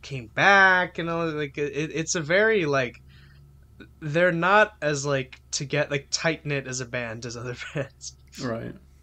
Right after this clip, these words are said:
Speaker 1: Yeah.
Speaker 2: Well, I mean,
Speaker 1: Oh.
Speaker 2: I mean, that's, m-, musicians are temperamental, so, and us-, usually the best ones that always fucking have some bullshit going on, so that's always an indicator of great music is, uh, broken people.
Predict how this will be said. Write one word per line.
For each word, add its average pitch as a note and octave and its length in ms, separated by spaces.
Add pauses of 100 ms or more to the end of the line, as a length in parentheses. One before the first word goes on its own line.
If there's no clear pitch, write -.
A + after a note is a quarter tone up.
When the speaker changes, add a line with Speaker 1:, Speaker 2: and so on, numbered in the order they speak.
(1500)
Speaker 1:
Yeah. B2 160
Speaker 2:
Well, C#3+ 240
I C#3 80
mean, C3+ 200
Speaker 1:
Oh. C3+ 240 (220)
Speaker 2:
I B2+ 60
mean, C3+ 180
that's, B2+ 380
m-, C3 360
musicians C#3 460
are A2+ 60
temperamental, G2+ 640
so, G2 440 (320)
and A2 160
us-, B2+ 220
usually C3 260
the A2+ 100
best G#2 340
ones G2+ 320
that G2+ 260
always G#2+ 320
fucking G#2 480
have G#2 220
some G#2 160
bullshit G#2 420
going G#2+ 240
on, G#2 240
so G#2 320 (380)
that's A2 180
always A#2+ 300
an A2+ 80
indicator A2 360
of G2+ 100
great A2 280
music G2+ 420
is, G#2 160
uh, G2+ 160
broken G#2 400
people. G2 400